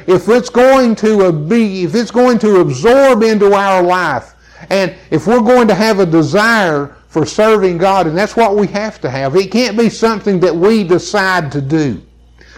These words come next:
Serving God is not something that we turn over a new leaf to do. Going to church is not something that we turn over a new leaf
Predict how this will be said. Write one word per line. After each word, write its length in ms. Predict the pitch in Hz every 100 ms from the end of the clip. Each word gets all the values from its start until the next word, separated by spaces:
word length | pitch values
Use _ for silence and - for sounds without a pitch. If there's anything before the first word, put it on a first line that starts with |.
| -
Serving 680 | - - 208 240 254 254 226
God 340 | 202 185 180
is 140 | 156 143
not 260 | 190 -
something 420 | - 196 185 185
that 140 | 175 160
we 200 | 165 165
turn 340 | - 190 202
over 400 | 202 202 156 151
a 100 | 147
new 280 | 160 170 175
leaf 400 | 175 180 - -
to 100 | -
do. 340 | 135 151 107 - _ _ _ _ _ _ _ _ _ _ _ _ _ _ -
Going 360 | 147 175 214 208
to 80 | 208
church 440 | - 233 214 -
is 140 | 147
not 240 | 156 196 180
something 400 | 196 202 196 196
that 140 | 190
we 120 | 190
turn 340 | 190 214 202 214
over 380 | 233 208 156 165
a 120 | 175
new 260 | 190 190
leaf 520 | 202 226 240 170 -